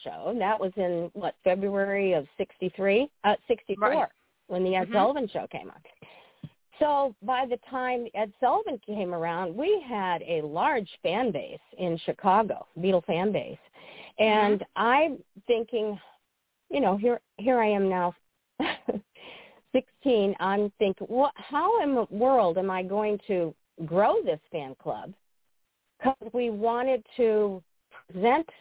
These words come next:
Speaker 1: something to the Beatles from the fan club. We didn't know what yet, but we all got together and decided it was gonna be a plaque.
Speaker 2: Mm-hmm.
Speaker 1: So in order to, you know, make this plaque, because it was expensive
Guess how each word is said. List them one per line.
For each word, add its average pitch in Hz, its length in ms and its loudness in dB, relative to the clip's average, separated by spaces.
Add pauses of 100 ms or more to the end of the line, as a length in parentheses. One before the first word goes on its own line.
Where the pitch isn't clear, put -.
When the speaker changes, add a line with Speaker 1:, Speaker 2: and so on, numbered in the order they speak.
Speaker 1:
something 175 380 0
to 214 100 -6
the 185 100 0
Beatles 208 460 -2 (100)
from 196 220 0
the 214 120 -2
fan 392 340 0
club. - 260 -6
We 202 160 2
didn't 226 220 0
know 170 220 -2
what 269 200 0
yet, 139 280 -8 (100)
but 175 200 0
we 180 360 -4 (560)
all 208 140 4
got 233 200 0
together 196 380 -4
and 185 100 -6
decided 180 540 -2
it 180 100 -2
was 151 180 -10
gonna 175 160 -4
be 190 120 -2
a 165 80 -2
plaque. - 640 -6 (760)
Speaker 2:
Mm-hmm. 208 100 -10
Speaker 1:
So 185 540 2
in 185 160 -4
order 214 300 0 (160)
to, 185 520 2 (960)
you 220 160 2
know, 139 280 -6 (180)
make 214 320 -2
this 202 160 0 (140)
plaque, 165 340 -2 (100)
because 190 360 0
it 185 100 -4
was 175 180 -2
expensive 220 680 -4